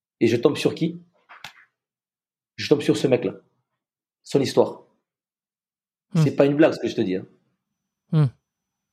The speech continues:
Speaker 1: Et je tombe sur ce mec-là, son histoire. Et en fait, il s'est suicidé, en fait. Ça m'a, ça m'a fait de la peine. Il s'est
Speaker 2: Hmm.
Speaker 1: suicidé.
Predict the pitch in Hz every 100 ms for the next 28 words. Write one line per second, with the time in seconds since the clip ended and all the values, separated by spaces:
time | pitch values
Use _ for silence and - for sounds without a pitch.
0 | _ _ _ _ - - 160 135 - -
1 | 139 123 131 175 - - _ _ - 120
2 | 113 - 196 - - - _ _ _ _
3 | _ _ _ _ 123 - 170 - - -
4 | 127 143 - - - _ _ _ _ -
5 | _ _ _ _ _ _ _ _ _ _
6 | _ _ _ _ _ _ _ _ _ _
7 | - - _ _ _ - 120 113 - -
8 | 131 127 - 120 - 87 - - _ _
9 | _ _ _ _ - 131 143 131 143 147
10 | 226 -